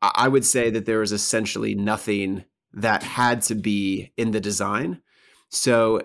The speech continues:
from a kind of first principles perspective, it was like, "All right, we've got kids between the ages of eight and fourteen are coming together on the West Campus of SpaceX to spend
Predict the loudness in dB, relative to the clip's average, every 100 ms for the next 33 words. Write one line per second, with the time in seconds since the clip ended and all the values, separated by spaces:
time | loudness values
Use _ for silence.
0 | -6 0 2 2 2 0 -2 -4 0 -2
1 | 0 -2 -2 -4 -6 -6 -4 -4 -2 -4
2 | -4 -4 -2 -2 0 2 2 0 0 -2
3 | -2 -2 -2 -2 -2 0 0 2 0 0
4 | -2 -2 -2 0 0 -2 -2 -4 -2 -2
5 | -2 -4 -8 -10 -10 -2 0 0 0 -2
6 | -2 0 -2 -2 -4 -2 -4 -6 -4 -4
7 | -4 -2 -2 -2 -4 -6 -4 -4 -2 -2
8 | -6